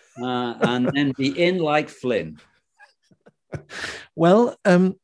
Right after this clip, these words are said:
Speaker 2: thank you for your advice. That's all we've got time for today on Fruitbox. I was joined down the line by David Hughes,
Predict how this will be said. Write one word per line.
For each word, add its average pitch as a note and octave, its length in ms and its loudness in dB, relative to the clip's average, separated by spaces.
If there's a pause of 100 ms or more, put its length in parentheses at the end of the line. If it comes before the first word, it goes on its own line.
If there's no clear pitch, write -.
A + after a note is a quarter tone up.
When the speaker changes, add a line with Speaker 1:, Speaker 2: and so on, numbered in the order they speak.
(140)
Speaker 2:
thank E3 240 -2
you - 180 -8
for - 140 -12
your A3 100 -2
advice. A3 340 0
That's A3+ 200 0
all G#3 80 4
we've G3 120 4
got - 200 -2
time - 260 0
for D#3+ 220 -2
today D3 580 -2
on C#3+ 220 -4
Fruitbox. D3 440 -8
I F3 60 0
was F3+ 140 0
joined E3 220 -2
down D#3+ 140 -4
the E3 60 -2
line C#3 240 -6
by C#3 180 -8
David C#3+ 300 -8
Hughes, C#3 380 -6